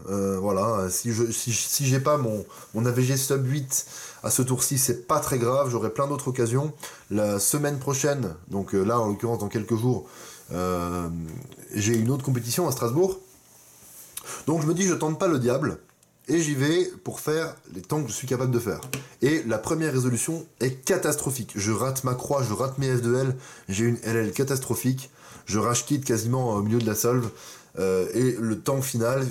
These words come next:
euh, je crois que c'est, ça finit par être quatorze, euh, du gros quatorze même, <laughs> quatorze point neuf. Autrement dit, un temps qui équivaut pour moi à un D N F,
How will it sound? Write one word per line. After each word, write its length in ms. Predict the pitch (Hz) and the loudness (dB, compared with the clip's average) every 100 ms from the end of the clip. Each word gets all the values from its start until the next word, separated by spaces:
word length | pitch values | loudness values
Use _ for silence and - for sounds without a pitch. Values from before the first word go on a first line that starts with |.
| - - | -6 -6
euh, 220 | 92 87 | -4 -4
je 40 | |
crois 140 | - 117 | -2 -2
que 60 | |
c'est, 160 | - 101 | -2 -4
ça 300 | - - - | -4 -6 -6
finit 180 | - 113 | -4 -2
par 160 | 101 | -2
être 160 | 110 - | -2 -2
quatorze, 540 | 131 127 101 82 73 - | -4 0 -2 -2 -8 -6
euh, 240 | 87 85 87 | -6 -4 -4
du 120 | 101 | -4
gros 220 | 110 139 | -2 0
quatorze 360 | 131 120 101 90 | 0 0 0 -2
même, 180 | 85 80 - | -2 -2 -2
<laughs> 200 | - - | -4 -2
quatorze 260 | 139 131 127 | 0 0 0
point 180 | 120 107 | 0 0
neuf. 320 | 127 131 - - - - - - - - - - - - - | 0 -2 -8 -16 -20 -20 -20 -20 -20 -18 -14 -12 -10 -10 -2
Autrement 360 | 147 135 151 147 | 0 2 2 2
dit, 240 | 156 180 113 | 2 2 2
un 140 | 123 | 0
temps 180 | 127 160 | 0 -2
qui 220 | 147 135 131 | -2 -6 -2
équivaut 460 | 131 127 113 139 | 0 2 2 2
pour 160 | - 104 | 0 0
moi 280 | 110 123 - | 0 0 0
à 80 | |
un 120 | 95 98 | 0 2
D 140 | 98 | 2
N 200 | 92 117 | 2 -2
F, 140 | 127 | -4